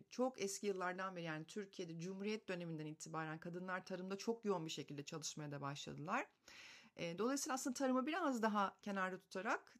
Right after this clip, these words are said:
daha böyle, e, çalışma hayatı içerisinde düşünürsek, yani şehirli yaşam içerisinde düşünürsek de hizmet sektörü başta olarak görülüyor ücret farklarında.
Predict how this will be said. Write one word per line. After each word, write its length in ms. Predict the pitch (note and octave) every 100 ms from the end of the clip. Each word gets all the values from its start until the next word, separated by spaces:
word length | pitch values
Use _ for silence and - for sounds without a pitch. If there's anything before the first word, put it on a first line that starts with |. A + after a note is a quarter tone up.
| -
daha 360 | A#3 C#4 C#4
böyle, 400 | A#3 A3 G#3 G#3+ - -
e, 460 | - B1 - -
çalışma 400 | - G3+ G#3 B3+
hayatı 260 | C4 G#3+ G#3+
içerisinde 840 | G3 F#3+ F3 - E3 D#3+ D#3+ D#3
düşünürsek, 640 | - - E3 D#3 - F3
yani 240 | G3+ G#3 G#3
şehirli 360 | A#3+ G#3+ A#3+
yaşam 300 | C4 A#3+ F#3
içerisinde 420 | E3+ E3 D#3+ - D#3+
düşünürsek 640 | D#3+ D#3+ D3+ - D#3 -
de 180 | E4+ G#4 - - -
hizmet 300 | A#3+ A#3+ C4+
sektörü 540 | - G3 - C4 E4+
başta 320 | A#3 A3+ - A3+
olarak 380 | E3 D3+ C#3
görülüyor 340 | - D3 C#3+ C#3+
ücret 300 | D3 D3+ C#3+
farklarında. 720 | D3 C#3 - D3 D3 F#3 D4